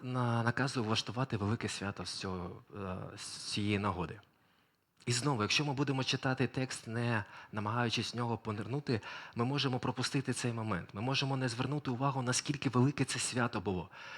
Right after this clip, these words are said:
наскільки велична радість була батька з повернення сина. Він наказує дати сину найкраще і приготуватися до свята.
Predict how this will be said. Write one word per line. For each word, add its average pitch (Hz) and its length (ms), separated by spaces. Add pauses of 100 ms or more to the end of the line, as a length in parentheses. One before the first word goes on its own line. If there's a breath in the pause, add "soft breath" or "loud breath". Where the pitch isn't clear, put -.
(160 loud breath)
наскільки 139 380
велична 131 480
радість 127 460
була 123 280 (420 loud breath)
батька 113 460
з - 60
повернення 117 480
сина. - 380 (1600 soft breath)
Він 131 540
наказує 127 580
дати 123 360
сину 127 360
найкраще 120 760 (520)
і 139 280 (200)
приготуватися 113 920
до 101 160
свята. 85 500